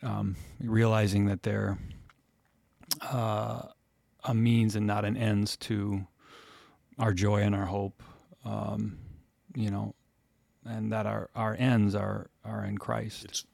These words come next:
Speaker 2: cool how the Bible all fits together, 'cause in my mind, I'm, I'm working on,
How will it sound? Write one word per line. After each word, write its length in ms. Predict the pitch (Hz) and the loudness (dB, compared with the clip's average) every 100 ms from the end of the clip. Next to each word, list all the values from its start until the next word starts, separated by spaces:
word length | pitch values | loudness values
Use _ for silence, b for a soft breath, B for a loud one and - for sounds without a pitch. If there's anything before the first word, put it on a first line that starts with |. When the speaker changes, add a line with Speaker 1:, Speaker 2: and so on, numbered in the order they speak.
| _ _ | _ _
Speaker 2:
cool 260 | - 110 | -2 -2
how 140 | 87 87 | -2 -4
the 100 | 80 | -4
Bible 360 | 82 82 80 | -4 -4 -4
all 140 | 80 78 | -8 -8
fits 300 | - 92 - | -10 -8 -8
together, 480 | 78 85 76 73 - b b | -6 -6 -6 -10 -14 b b
'cause 180 | - 87 | -6 -2
in 140 | 92 | -2
my 220 | 85 87 95 | -2 -2 -2
mind, 280 | 80 78 | -4 -6
I'm, 200 | 80 78 - - | -8 -10 -16 -10
I'm 280 | 87 85 - | -8 -8 -10
working 360 | 98 92 85 95 | -6 -6 -4 -6
on, 360 | 80 82 82 | -6 -8 -10